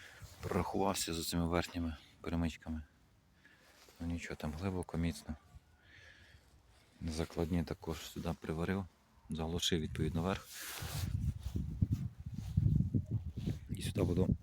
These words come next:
<clears throat> стовпчики фактично ще вертикальні труби доварювати. Піднімати цю сторону, щоб в мене разом все вийшло близько п'ятдесяти градусів.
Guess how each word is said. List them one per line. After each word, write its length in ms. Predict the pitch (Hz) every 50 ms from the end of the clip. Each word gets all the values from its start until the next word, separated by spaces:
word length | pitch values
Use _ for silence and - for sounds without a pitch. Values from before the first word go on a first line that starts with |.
| - - -
<clears throat> 280 | 135 143 139 117 98 -
стовпчики 460 | - - 92 85 - - - - 87
фактично 500 | - - - - - 90 - - 85 82
ще 260 | - - - 90 85
вертикальні 520 | 82 80 78 - - - - 87 76 80
труби 260 | - - - 82 76 76
доварювати. 520 | - - - 80 76 78 76 - - - - - - - - - - - - - - - - - - - - - - - - - - - - - - - - -
Піднімати 600 | - 87 - - 98 90 92 90 87 - - 85
цю 200 | - - - -
сторону, 520 | - - - 104 98 101 95 92 92 87 - - - - - - - - - - - - - -
щоб 220 | - - - 92
в 40 | 80
мене 320 | 90 92 87 85 80 80 82
разом 280 | 85 80 90 98 92
все 180 | 80 - - 90
вийшло 480 | 80 90 98 98 - - - 95 90 85 - - - - - - - - - - - - - -
близько 400 | - 80 82 90 87 - - -
п'ятдесяти 560 | - - 107 - - 87 82 85 - - -
градусів. 500 | 87 - 90 82 80 - - - - -